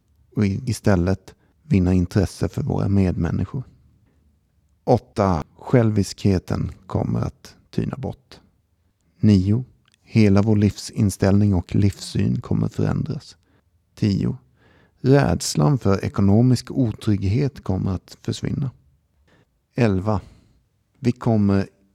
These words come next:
intuitivt veta hur vi ska handskas med situationer som tidigare gjorde oss osäkra och rädda. Tolv: vi kommer plötsligt att inse att Gud gör för oss det vi tidigare inte kunde göra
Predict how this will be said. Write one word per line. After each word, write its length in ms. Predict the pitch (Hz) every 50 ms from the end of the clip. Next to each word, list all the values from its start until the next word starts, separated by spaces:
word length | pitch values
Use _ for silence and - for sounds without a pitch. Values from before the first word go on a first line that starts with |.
| _ _ _ - - - _ _ _
intuitivt 840 | - - 139 131 120 117 - 110 101 - - 107 101 104 - - - -
veta 480 | - 107 113 110 104 90 - - - 101
hur 140 | 104 107
vi 140 | 98 95 90
ska 200 | 82 - - 90
handskas 600 | 87 98 107 104 92 78 - - - 110 104 -
med 140 | - 92 85
situationer 640 | - 98 95 - 92 82 - - 113 117 120 117 110
som 200 | 104 - 101 95
tidigare 500 | - - 117 107 95 - - 90 92 98
gjorde 220 | 95 98 98 - 98
oss 300 | 98 - - - - - _ _
osäkra 640 | - 107 101 98 - - 196 165 - - - 98 95
och 120 | 98 98 101
rädda. 380 | 107 104 104 - - - - - _ _ _ _ _ _ _ _ _ _ _ _ _ _ _ _ _ -
Tolv: 480 | - - - - - - - - - - _ _ _ _ _ _ _ _ _ _ _ _ _ _ _ _ _ -
vi 80 | 123
kommer 340 | - - - 104 98 95 95
plötsligt 580 | 90 - - 107 95 - - - - 95 - -
att 160 | - - -
inse 600 | 101 98 90 82 - - - 104 92 87 87 87 - _ _ _ _ _
att 200 | - 123 - _
Gud 300 | - 107 98 113 123 113
gör 260 | 110 95 87 90 92
för 200 | - - 107 95
oss 360 | 87 76 - - - - - - _
det 140 | - 104 87
vi 220 | - 92 90 87 - _ -
tidigare 460 | - - 117 104 - - 101 98 98
inte 200 | 98 - - -
kunde 240 | - - - - -
göra 280 | 57 - 50 53 -